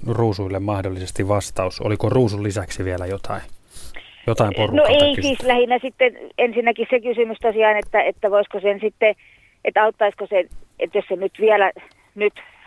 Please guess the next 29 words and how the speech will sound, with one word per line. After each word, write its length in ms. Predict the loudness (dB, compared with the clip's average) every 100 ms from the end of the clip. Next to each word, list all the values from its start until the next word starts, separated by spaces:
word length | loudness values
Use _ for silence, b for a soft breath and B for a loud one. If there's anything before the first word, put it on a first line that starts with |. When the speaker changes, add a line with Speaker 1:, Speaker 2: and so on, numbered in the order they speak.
| B -2
Speaker 2:
tänä 240 | 0 0
kesänä 380 | -2 -4 -6 -4
siirtäisi 460 | 0 0 2 0 0
tonne 260 | -6 -6 -4
vähän 280 | -2 -2
ylemmäs, 480 | 0 0 0 0 -2 -4 B B B -2
siis 120 | 2
tää 120 | 2
on 60 | 2
hyvin 220 | 0 0
alavaa 500 | 2 4 4 4 2 0
seutua 360 | -4 -4 -4 -2
kaiken 300 | 0 -2 0
kaikkiaan, 520 | 0 0 0 -2 -2
Speaker 1:
Mm. 40 |
Speaker 2:
mutta 320 | -6 -6 -4 -4 B B B -2
ja 100 | 0
sitten, 380 | 0 2 0 0
no 200 | 0 0 0 -2
jos 340 | 2 2 0
nyt 140 | -8 -4
saapi 460 | 2 4 4 0 -8
kysyä, 440 | -10 -8 -6 -6
niin 180 | -6 -10
sitten 320 | -10 -6 -4
mä 100 | -4
kysyisin 540 | -6 -6 -6 -4 -4 0
vielä, 380 | 2 4 2
että 300 | 0 -2 -4